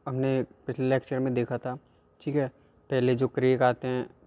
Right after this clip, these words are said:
उसमें Craig आ रहे हैं ऐसे, फिर हमने silent use किया तो जो Craig वो क्या होते हैं students, ये दिखाई नहीं देते हैं। तो इससे क्या होता है,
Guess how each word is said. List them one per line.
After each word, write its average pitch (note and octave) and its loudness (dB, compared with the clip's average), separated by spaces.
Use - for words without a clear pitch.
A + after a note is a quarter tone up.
उसमें B2+ -6
Craig B2+ -2
आ A#2+ 4
रहे A#2+ 0
हैं B2 -2
ऐसे, B2 -6
फिर B2+ 0
हमने B2+ 2
silent B2+ 0
use B2+ 2
किया C#3 0
तो C3 -2
जो B2 -6
Craig C#3 2
वो C#3 0
क्या C#3 -2
होते A#2+ 0
हैं E3 -2
students, D#3+ -2
ये F3 2
दिखाई C#3+ 2
नहीं C3 0
देते A#2+ -2
हैं। A#2 -4
तो B2 -8
इससे - -10
क्या C#3+ -2
होता C3 0
है, G3+ -2